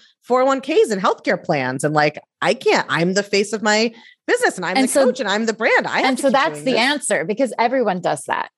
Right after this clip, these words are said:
Speaker 2: And
Speaker 1: Right.
Speaker 2: does that mean that someone who genuinely is the <laughs> primary caretaker of,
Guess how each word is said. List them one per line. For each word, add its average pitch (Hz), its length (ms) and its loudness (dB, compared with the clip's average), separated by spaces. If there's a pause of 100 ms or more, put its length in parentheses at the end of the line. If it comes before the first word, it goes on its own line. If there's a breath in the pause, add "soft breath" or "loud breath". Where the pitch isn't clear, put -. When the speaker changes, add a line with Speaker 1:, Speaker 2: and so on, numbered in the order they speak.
(140)
Speaker 2:
And 226 180 0
Speaker 1:
Right. 240 240 -4
Speaker 2:
does 262 160 0
that 294 180 0
mean 240 260 -2
that 190 140 0
someone 196 440 0
who 180 420 0
genuinely 180 680 0
is 170 260 2
the - 100 -4
<laughs> - 120 -8
primary 190 400 0
caretaker 190 760 0 (400 loud breath)
of, 175 440 0